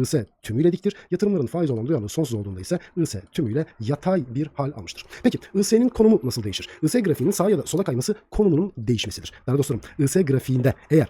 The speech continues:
genişletici maliye politikası uygular, yani otonom planlanan harcamaları arttırırsanız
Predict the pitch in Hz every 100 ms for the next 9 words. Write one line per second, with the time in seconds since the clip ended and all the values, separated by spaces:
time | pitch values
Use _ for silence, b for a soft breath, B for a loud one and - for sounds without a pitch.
0 | - 113 147 - 160 156 185 143 143 160
1 | 139 127 135 151 123 117 - 131 143 B
2 | - 185 147 123 127 147 127 117 110 95
3 | - 165 175